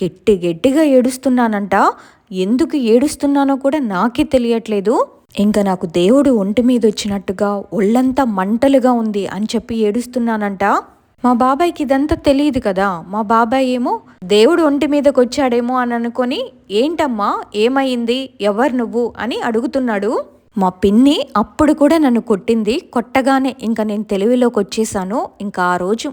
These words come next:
మా పిన్నికి అర్థమైపోయింది, నా ఒంటి మీదకొస్తుంది దేవుడు కాదు, దయ్యం అని. అదెలా అర్థమైందంటే, నేను మా ఫ్రెండ్స్తో చెప్తూ ఉండేదాన్ని, "నన్ను ఇట్లా ఎవరో కొడుతున్నారే, నన్నెవరో ఇలా రా రా అని పిలుస్తున్నారు,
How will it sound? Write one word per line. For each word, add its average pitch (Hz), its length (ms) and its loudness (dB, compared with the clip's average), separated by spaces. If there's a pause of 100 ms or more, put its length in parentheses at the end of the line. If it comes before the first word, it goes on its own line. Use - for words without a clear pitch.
మా 208 80 -2
పిన్నికి 214 380 -6
అర్థమైపోయింది, 208 960 -2 (260)
నా 185 120 0
ఒంటి 175 340 -2
మీదకొస్తుంది 254 920 0
దేవుడు 208 420 4
కాదు, 202 340 -2
దయ్యం 185 540 -4
అని. 190 260 -4 (240)
అదెలా 180 380 -2
అర్థమైందంటే, 208 1040 -2 (160)
నేను 220 340 -2
మా 190 140 -4
ఫ్రెండ్స్తో 202 520 -2
చెప్తూ 226 400 -2
ఉండేదాన్ని, 196 680 -2 (400)
"నన్ను 190 280 -4 (100)
ఇట్లా 185 360 -4
ఎవరో 185 320 0
కొడుతున్నారే, 226 960 0 (300)
నన్నెవరో 185 800 2
ఇలా 190 300 0 (140)
రా 190 280 4
రా 214 200 2
అని 214 260 0
పిలుస్తున్నారు, 196 920 -2